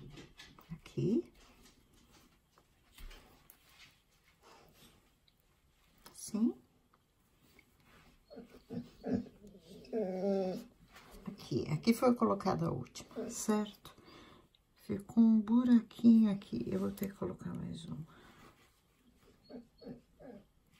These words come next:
É. Assim.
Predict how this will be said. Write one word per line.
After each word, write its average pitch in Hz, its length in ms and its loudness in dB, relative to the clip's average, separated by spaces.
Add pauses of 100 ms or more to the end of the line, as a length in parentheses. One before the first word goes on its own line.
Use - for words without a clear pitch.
(680)
É. - 100 -4 (3000)
Assim. - 260 -18